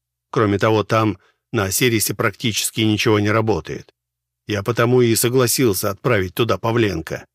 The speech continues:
Быть может, ему удастся установить причину неисправности реакторов прорыва, сопоставив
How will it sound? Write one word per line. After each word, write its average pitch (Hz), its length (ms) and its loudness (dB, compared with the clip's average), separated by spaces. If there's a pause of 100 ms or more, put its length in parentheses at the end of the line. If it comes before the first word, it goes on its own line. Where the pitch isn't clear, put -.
(280)
Быть 110 220 -4
может, 110 340 0
ему 117 240 4
удастся 113 480 0
установить 110 600 0
причину 113 440 -2
неисправности 107 800 0
реакторов 107 580 -4
прорыва, 117 480 0
сопоставив 107 720 -6